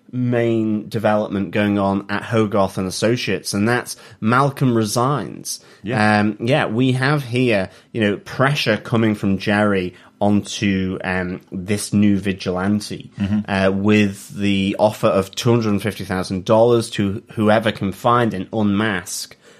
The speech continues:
Speaker 1: this vigilante.
Speaker 2: Yeah.
Speaker 1: So it, it, it's really beginning to sort of, uh, ramp up here, uh, on who is this, uh, unknown vigilante. Obviously, there is the attempted kill on Salinger as well.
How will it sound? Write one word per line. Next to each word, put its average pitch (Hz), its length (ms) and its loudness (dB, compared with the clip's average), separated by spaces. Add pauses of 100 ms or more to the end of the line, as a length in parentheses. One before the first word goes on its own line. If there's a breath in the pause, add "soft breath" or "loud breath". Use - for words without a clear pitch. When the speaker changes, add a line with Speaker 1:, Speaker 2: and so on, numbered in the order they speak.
(100)
Speaker 1:
this - 180 -4
vigilante. 104 800 -2
Speaker 2:
Yeah. 82 320 -6
Speaker 1:
So 113 160 0
it, 113 80 2
it, 123 420 -2
it's 123 220 -6
really 143 300 2
beginning 139 380 2
to 110 200 0
sort 107 220 -2
of, 101 200 -4 (220 soft breath)
uh, 101 220 4
ramp 104 560 2
up 107 240 -2
here, 92 420 -4 (300 soft breath)
uh, 95 340 -2
on 101 580 0 (440 loud breath)
who 127 360 4
is 107 440 0
this, - 540 -6
uh, 87 500 -6 (300)
unknown 104 400 2
vigilante. 113 800 -2
Obviously, 117 520 0
there 104 220 2
is 95 240 -4
the 98 120 -4
attempted 92 540 -8
kill 98 440 0
on 98 460 -2 (240 loud breath)
Salinger 101 600 2
as 92 180 -2
well. 110 480 2